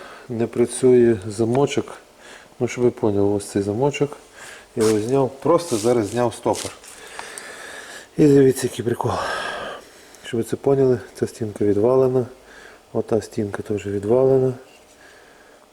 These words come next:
За рахунок чого, ну, хрін його знає, трималося. Коротше, всеред-, всередині сердечник розвалився, тому і вся проблема.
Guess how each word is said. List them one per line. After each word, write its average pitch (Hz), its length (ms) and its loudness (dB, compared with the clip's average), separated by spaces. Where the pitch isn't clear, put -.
За 113 180 0
рахунок 120 500 -4
чого, 139 320 2
ну, 135 100 0
хрін 127 300 0
його 117 180 -2
знає, 113 240 0
трималося. 107 640 -4
Коротше, 143 280 2
всеред-, 139 340 4
всередині 139 640 2
сердечник 123 560 0
розвалився, 127 640 4
тому 123 380 0
і 113 60 2
вся 113 220 0
проблема. 104 520 0